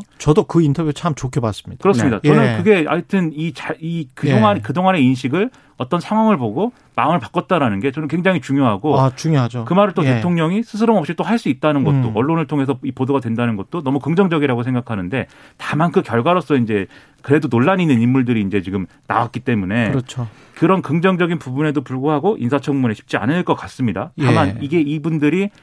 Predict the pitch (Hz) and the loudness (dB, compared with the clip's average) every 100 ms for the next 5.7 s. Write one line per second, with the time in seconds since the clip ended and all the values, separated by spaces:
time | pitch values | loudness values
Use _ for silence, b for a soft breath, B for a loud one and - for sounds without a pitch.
0 | b b 120 165 156 135 113 143 147 131 | b b -2 -2 0 0 2 2 2 0
1 | 117 113 117 104 151 175 123 135 143 110 | -2 -2 0 0 -2 -2 0 2 0 -2
2 | 104 127 110 95 131 117 - b b b | -2 -2 -2 -2 -4 -4 -6 b b b
3 | b 135 175 240 233 175 147 151 120 117 | b -6 0 2 4 4 2 2 0 0
4 | 123 120 117 120 101 95 87 - 139 151 | 0 0 0 0 0 -2 -4 -2 2 2
5 | 147 139 131 107 - 185 | 2 -2 -4 -10 -4 -4